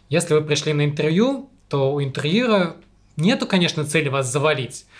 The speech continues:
но у него еще, грубо говоря, там пять-шесть интервью будет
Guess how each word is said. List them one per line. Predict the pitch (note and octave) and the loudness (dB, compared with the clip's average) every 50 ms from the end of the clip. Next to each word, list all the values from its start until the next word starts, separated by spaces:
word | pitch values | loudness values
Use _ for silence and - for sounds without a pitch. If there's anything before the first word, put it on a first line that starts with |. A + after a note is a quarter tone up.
| - - - - | -20 -20 -10 -4
но | C3 C3 | -2 0
у | C#3 | 2
него | D3 E3+ G3+ A#3 | 2 4 4 4
еще, | G#3 E3 D3 - - - F#3+ F#3 | 4 2 0 0 0 2 2 2
грубо | F3 D#3+ C#3+ C3 | 2 0 0 0
говоря, | B2 C#3+ C#3+ D3+ D3 | 0 0 0 0 0
там | C#3+ - B2+ B2 A#2 - - - - | 0 -2 -4 -4 -6 -10 -14 -6 -2
пять-шесть | - D3+ D3 C#3 C#3 - - - - D3 C#3+ C#3+ - C#3+ | 0 2 2 2 0 -4 -4 -2 0 0 0 0 -2 -6
интервью | C3 B2+ D3+ C#3 C#3 D3+ D3+ D3 | -6 -4 -2 -2 0 0 0 0
будет | C3+ D3 G3+ C4 A#3 G#3 D#3+ - - | 2 2 4 4 4 4 2 0 -4